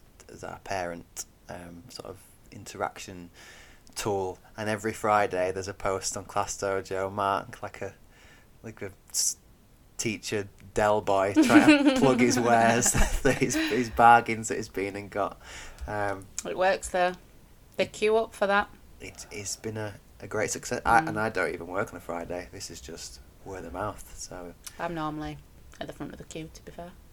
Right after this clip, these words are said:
Speaker 1: What, buying you
Speaker 2: <laughs>
Speaker 1: drumstick lollies?
Speaker 2: Yeah. <laughs>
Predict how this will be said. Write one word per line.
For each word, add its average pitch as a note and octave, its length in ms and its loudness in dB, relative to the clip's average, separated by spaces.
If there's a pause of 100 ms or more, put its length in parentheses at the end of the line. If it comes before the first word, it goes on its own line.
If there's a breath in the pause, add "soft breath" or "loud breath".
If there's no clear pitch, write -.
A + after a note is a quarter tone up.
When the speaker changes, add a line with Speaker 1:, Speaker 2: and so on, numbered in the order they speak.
(440)
Speaker 1:
What, - 180 -12
buying F2+ 260 -6
you F2+ 120 -14 (140)
Speaker 2:
<laughs> D5+ 140 2
Speaker 1:
drumstick - 400 -8
lollies? - 340 -14
Speaker 2:
Yeah. G3+ 280 4 (100)
<laughs> - 800 -2